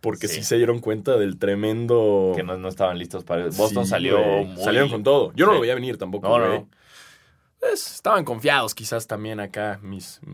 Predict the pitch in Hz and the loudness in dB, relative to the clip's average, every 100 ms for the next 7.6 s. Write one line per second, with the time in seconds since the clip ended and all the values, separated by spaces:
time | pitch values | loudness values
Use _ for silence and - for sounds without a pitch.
0 | 92 101 95 98 95 - - 123 - - | -14 -12 -8 -6 -6 -10 -14 -12 -8 -2
1 | 123 120 - - - - 90 85 92 92 | 0 -2 -4 -4 -4 -6 -8 -6 -8 -8
2 | 87 87 85 85 87 80 85 85 104 95 | -8 -6 -6 -8 -6 -4 -4 0 0 0
3 | - 160 185 - 127 120 123 143 - 90 | 2 2 4 2 2 2 2 0 -2 -12
4 | 85 92 113 113 110 117 - 80 80 - | -8 -6 -6 -2 -2 -2 -6 -10 -10 -8
5 | 90 95 92 101 95 104 101 85 82 87 | -6 -6 -8 -8 -2 -2 -2 -8 -8 -6
6 | 92 98 85 85 90 98 143 131 - - | -6 -4 -4 -2 -2 -2 0 0 -2 -12
7 | - 85 85 87 90 | -10 -10 -8 -8 -6